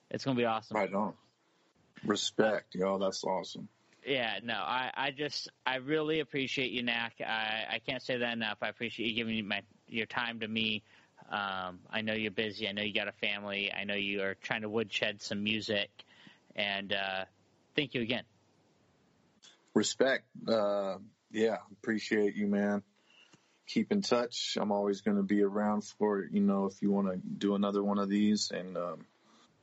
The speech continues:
Speaker 2: yeah, holler at me, man. I'm working.
Speaker 1: For sure, man. For sure.
Speaker 2: Yeah.
Speaker 1: Thank you again. Thanks for coming on Powerhouse Lounge. And we'll talk soon.
Speaker 2: Yes, sir. All right. One.
Speaker 1: Man, uh, one is right. I can't thank Knack One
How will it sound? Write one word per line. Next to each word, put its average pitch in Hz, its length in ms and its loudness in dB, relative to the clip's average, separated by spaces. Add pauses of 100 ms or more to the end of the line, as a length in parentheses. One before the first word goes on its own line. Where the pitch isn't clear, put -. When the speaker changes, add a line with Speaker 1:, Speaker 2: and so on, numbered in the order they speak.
(140)
Speaker 2:
yeah, 104 180 4
holler 104 340 2
at 95 160 0
me, 95 100 -2
man. 98 340 2 (300)
I'm 98 120 -2
working. 98 380 0 (680)
Speaker 1:
For 143 140 0
sure, 123 360 0
man. 110 380 0
For 113 120 -2
sure. 113 340 0
Speaker 2:
Yeah. 95 240 2 (320)
Speaker 1:
Thank 147 240 -2
you 147 60 2
again. 127 220 0
Thanks 143 200 -4
for 131 100 -8
coming 143 180 0
on 127 120 0
Powerhouse 120 500 -2
Lounge. 110 420 -4 (440)
And 127 80 -2
we'll 113 80 2
talk 113 240 0
soon. 104 120 4
Speaker 2:
Yes, 98 120 -2
sir. 113 280 4 (680)
All 95 80 6
right. 95 200 0 (200)
One. 101 300 2 (960)
Speaker 1:
Man, 139 680 -6 (280)
uh, 127 300 -6 (240)
one 156 440 -2
is 135 220 -6
right. 135 360 -6 (420)
I 147 100 -10
can't 165 260 -6
thank 165 200 -6
Knack 156 360 -4
One 139 340 -4